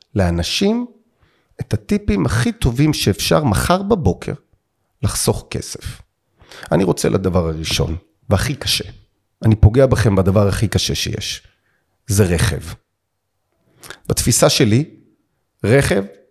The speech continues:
זה זריקת כסף לפח. רכב מצד אחד נותן לך רגליים וחופש, ומצד שני נטל כלכלי על המשפחה בצורה שהבן אדם לא באמת מבין אותה.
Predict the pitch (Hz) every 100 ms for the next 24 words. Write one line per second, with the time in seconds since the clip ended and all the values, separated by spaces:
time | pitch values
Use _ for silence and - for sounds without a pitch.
0 | _ - 110 107 107 113 - 165 165 -
1 | 107 - - 127 - - - - - _
2 | _ - _ - - - - - _ 104
3 | 135 135 143 196 190 - _ _ _ _
4 | _ 104 101 104 98 95 90 90 - 92
5 | 87 - 80 82 82 87 85 82 92 104
6 | 95 - - - - _ _ - - -
7 | 101 98 92 127 117 - 107 110 104 -
8 | 165 - 104 - 87 98 120 87 87 -
9 | - - - 117 - - 82 156 - 92
10 | 87 92 95 147 117 101 107 104 90 -
11 | 92 80 80 73 -